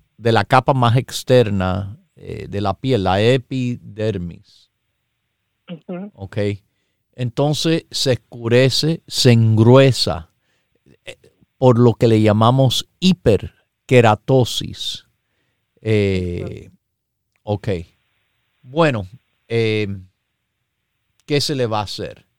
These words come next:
Speaker 1: Eh, hay que ver una, algunas cositas aquí muy importantes, pero muy
Speaker 2: Sí.
Speaker 1: importantes porque hay relaciones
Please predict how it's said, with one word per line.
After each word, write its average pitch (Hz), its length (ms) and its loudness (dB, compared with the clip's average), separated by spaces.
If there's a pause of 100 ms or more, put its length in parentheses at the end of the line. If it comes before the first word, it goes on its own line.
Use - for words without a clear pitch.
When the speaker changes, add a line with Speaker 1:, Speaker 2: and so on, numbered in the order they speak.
(500)
Speaker 1:
Eh, 107 840 -4 (760)
hay 190 320 -2
que 214 520 4 (100)
ver 165 420 4 (180)
una, 143 220 0
algunas 143 400 0
cositas 147 560 -4
aquí 131 420 -6
muy 269 520 -16 (480)
importantes, - 1200 -10 (560)
pero 202 200 6
muy 262 240 2
Speaker 2:
Sí. 294 100 -2
Speaker 1:
importantes 131 800 -6
porque 113 400 0
hay 139 320 4 (360)
relaciones 143 1600 2